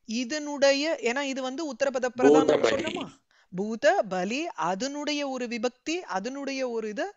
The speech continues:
Speaker 1: போட்டுக்கிறோம். So,
Speaker 2: ஆமா.
Speaker 1: பூத பலிஹின்னு நிக்கிறது. இதே நம்ம ஒருவேளை சென்டென்ஸ்ல பண்றோம், அகம், ஆ, பூத பலிம், பூத பலிம்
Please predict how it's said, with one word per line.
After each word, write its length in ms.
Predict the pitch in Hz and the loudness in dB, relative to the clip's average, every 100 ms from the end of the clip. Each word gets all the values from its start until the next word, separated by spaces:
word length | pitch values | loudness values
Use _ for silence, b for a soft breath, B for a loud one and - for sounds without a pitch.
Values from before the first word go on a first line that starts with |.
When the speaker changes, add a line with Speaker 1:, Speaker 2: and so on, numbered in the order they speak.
| _ | _
Speaker 1:
போட்டுக்கிறோம். 500 | - 190 185 175 175 208 b b b b | -6 -6 -6 -8 -8 -10 b b b b
So, 420 | - 196 190 190 - _ 190 160 | -12 -10 -10 -10 -16 _ -8 0
Speaker 2:
ஆமா. 320 | 233 214 196 | 2 2 -2
Speaker 1:
பூத 560 | 214 214 226 294 381 254 180 | -4 -4 2 2 2 -6 -16
பலிஹின்னு 840 | 156 175 190 175 190 190 208 269 190 | -10 -8 -8 -10 -10 -8 -8 -8 -10
நிக்கிறது. 400 | - 165 - - _ _ _ _ _ _ _ _ _ _ _ _ _ _ _ _ _ _ _ _ _ b b b b b - | -12 -14 -14 -20 _ _ _ _ _ _ _ _ _ _ _ _ _ _ _ _ _ _ _ _ _ b b b b b 0
இதே 320 | 269 302 330 | 4 6 6
நம்ம 240 | 285 247 | 4 2
ஒருவேளை 540 | 240 247 262 277 311 285 | 2 4 6 8 8 6
சென்டென்ஸ்ல 580 | 247 269 294 277 - 208 | 2 0 -2 -2 -2 -2
பண்றோம், 360 | 202 208 208 214 _ _ b b b | -2 -2 -2 -2 _ _ b b b
அகம், 720 | 214 202 240 247 208 285 359 _ _ _ _ _ - | 0 2 2 -2 -4 -8 -12 _ _ _ _ _ -10
ஆ, 600 | 254 226 214 196 190 - 190 170 | -4 -2 -2 -4 -6 -10 -10 -6
பூத 400 | 208 262 247 269 | -4 -2 2 2
பலிம், 720 | 185 196 254 220 196 254 370 392 - 180 | 2 0 0 -4 -10 -12 -12 -18 -14 -8
பூத 320 | 220 269 269 | -4 0 0
பலிம் 540 | 190 196 220 202 226 | 0 -2 -2 -4 -10